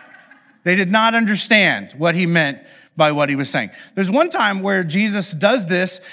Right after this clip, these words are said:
and they're just like, "What do you mean?" And he says, "Are you still that stupid?" Like, he gets annoyed that they don't get, like, his weird communication style, right? Like, because he was, this is the way he operated.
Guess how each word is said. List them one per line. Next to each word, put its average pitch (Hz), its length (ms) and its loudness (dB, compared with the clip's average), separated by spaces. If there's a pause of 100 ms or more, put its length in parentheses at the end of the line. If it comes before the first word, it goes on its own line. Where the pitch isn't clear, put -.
(140)
and 180 200 0
they're 185 160 0
just 185 220 -4
like, 147 160 -2
"What 175 140 -4
do 196 80 -2
you 202 80 -2
mean?" 202 400 -2
And 165 120 -4
he 190 140 0
says, 170 400 -2 (180)
"Are 170 120 0
you 214 160 0
still 233 340 -2
that 202 240 0
stupid?" 226 560 -2 (400)
Like, 196 80 2
he 214 120 0
gets 233 200 0
annoyed 208 720 2 (840)
that 170 180 0
they 202 160 2
don't 208 240 2
get, 185 200 0
like, 180 160 0
his 165 200 -2
weird 180 640 0
communication 180 720 -2
style, 117 580 0
right? 131 440 0 (1400)
Like, 180 180 -2
because 208 360 0
he 226 180 6
was, 202 560 0 (560)
this 165 280 0
is 214 100 4
the 202 80 2
way 196 160 2
he 285 160 0
operated. 143 640 0